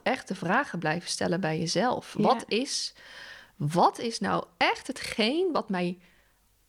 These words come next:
Speaker 1: angstig doet maken of tegenhoudt?
Speaker 2: Mhm.
Speaker 1: En klopt dat? Is dat
Speaker 2: Mhm.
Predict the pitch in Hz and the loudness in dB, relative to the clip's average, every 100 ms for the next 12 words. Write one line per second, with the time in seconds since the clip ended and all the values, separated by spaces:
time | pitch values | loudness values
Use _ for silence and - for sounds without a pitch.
0 | _ _ - 226 - - 311 - 285 - | _ _ 2 2 0 -2 -2 2 0 4
1 | 233 240 240 - 277 - 175 - _ - | 2 4 0 0 -2 -2 -6 -6 _ 0
2 | 208 247 - 269 226 233 269 440 494 - | 2 2 0 -2 2 2 4 4 2 -4
3 | - 202 196 202 208 - - 202 208 - | 2 4 6 2 -2 -6 0 0 -2 -8
4 | _ _ _ - 302 330 - - - - | _ _ _ 2 2 0 -6 -6 -4 -12
5 | - - 214 202 190 190 | -14 -2 2 4 2 0